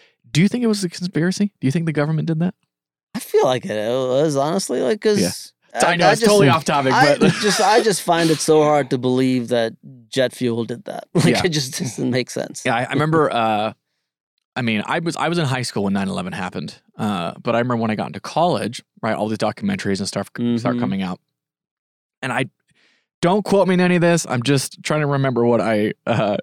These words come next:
Speaker 1: heard in the documentary, is, uh, I remember they were saying something like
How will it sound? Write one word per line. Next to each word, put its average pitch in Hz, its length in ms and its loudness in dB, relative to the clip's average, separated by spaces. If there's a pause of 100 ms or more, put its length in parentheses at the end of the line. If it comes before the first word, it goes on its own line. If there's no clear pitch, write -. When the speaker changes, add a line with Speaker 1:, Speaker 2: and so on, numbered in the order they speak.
(200)
Speaker 1:
heard 131 240 0
in 123 60 0
the 113 80 -2
documentary, 90 720 -2
is, 110 280 0
uh, 95 200 2 (800)
I 127 80 -2
remember 135 520 2 (160)
they 131 140 -2
were 127 140 0
saying 151 300 -2
something 127 360 -2
like 104 380 -2